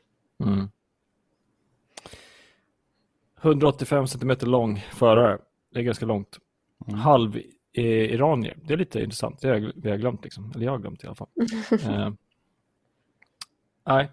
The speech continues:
Speaker 1: det är kul. Jag funderar också på att köpa en, eh, Williams-tröja bara för att börja supporta dem, för de behöver faktiskt support nu. De har ju legat och kämpat länge nu. Ehm, ja,
Speaker 3: Ja, det
Speaker 1: det är
Speaker 3: var
Speaker 1: bra
Speaker 3: ju,
Speaker 1: för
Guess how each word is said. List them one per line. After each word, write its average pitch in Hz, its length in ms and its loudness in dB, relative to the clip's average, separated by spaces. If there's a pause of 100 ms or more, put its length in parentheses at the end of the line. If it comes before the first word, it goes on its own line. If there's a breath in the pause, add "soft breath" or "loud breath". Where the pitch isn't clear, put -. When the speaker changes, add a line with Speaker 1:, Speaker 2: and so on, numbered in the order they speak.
(120)
Speaker 1:
det 131 100 -2
är 135 360 4
kul. 117 360 0
Jag 135 280 2
funderar 135 280 4
också 120 240 0
på - 80 -16
att 120 60 -6
köpa 107 360 2
en, 101 220 0
eh, 98 320 -2 (180)
Williams-tröja 101 1000 -4
bara 98 180 -2
för 101 120 -12
att 98 40 -8
börja 101 140 -4
supporta - 460 -8
dem, - 120 -14
för - 100 -14
de 104 180 -6
behöver 101 340 -4
faktiskt 104 280 -18
support - 380 -12
nu. - 60 -12
De 117 180 -8
har - 80 -8
ju - 100 -10
legat - 380 -10
och - 80 -12
kämpat - 380 -12
länge 110 300 -12
nu. 110 140 -16 (1000 loud breath)
Ehm, - 520 -10 (1300)
ja, 143 240 6
Speaker 3:
Ja, 233 80 6
det - 0 -
Speaker 1:
det - 60 8
är - 60 10
Speaker 3:
var 240 60 12
Speaker 1:
bra 220 80 12
Speaker 3:
ju, 214 100 4
Speaker 1:
för 220 60 2